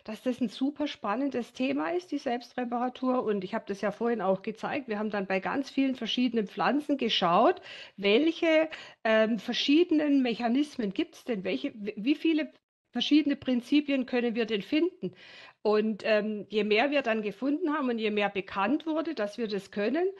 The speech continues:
desto eher und vorgetragen haben, desto eher ist natürlich Industrie auch wieder auf uns zugekommen und hat gefragt, ob wir helfen können. Ähm, das ist ein,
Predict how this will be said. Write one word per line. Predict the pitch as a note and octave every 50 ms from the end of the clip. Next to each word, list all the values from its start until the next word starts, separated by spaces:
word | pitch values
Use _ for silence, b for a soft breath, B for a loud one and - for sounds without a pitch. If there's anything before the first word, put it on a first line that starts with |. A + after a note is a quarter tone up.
| B B B B B
desto | - B3 - - B3
eher | - - A3 A#3 B3 C#4 - E4+ F4 E4+ -
und | G3+ F#3+
vorgetragen | - - F#3 F3+ F3+ A#3+ A#3+ G#3+ A#3+ B3 B3 C4 C#4 C#4
haben, | C#4 B3+
desto | A#3 G#3+ - - -
eher | - G3 G3 G3
ist | A#3+ -
natürlich | C4 A#3+ - B3+ A3+ A#3
Industrie | - G#3 F#3+ G#3+ - - - A#3 A#3+ -
auch | - A3+ G#3+ F#3
wieder | A#3 G#3 F#3+ -
auf | F#3+ - -
uns | - B3 C4 B3+ - -
zugekommen | - C#4+ C#4 C#4 D4 C#4+ - - C4 C4 B3+ A#3+
und | A#3 G#3
hat | G#3+ G#3 G#3 - -
gefragt, | - G#3 G3+ - - E3 E3+ F#3+ B3 B3+ - -
ob | B3 G3+ -
wir | A3 G3
helfen | F3 D#3 D3 D#3 D3+ - G#3 F#3+
können. | - E3+ D3 D3 D#3+ D#3 F3+ - _ _ _ _ _ _ _ _ _ _ _ _ _ _ _ _ _ _ _ _ -
Ähm, | F3+ G3 G3 G3 G3 G3 G3+ G3 G3 F#3+ -
das | - A3+ A#3+ -
ist | - D4 C#4+ -
ein, | D4+ D4 C#4+ C#4 C#4 C4+ C4+ B3+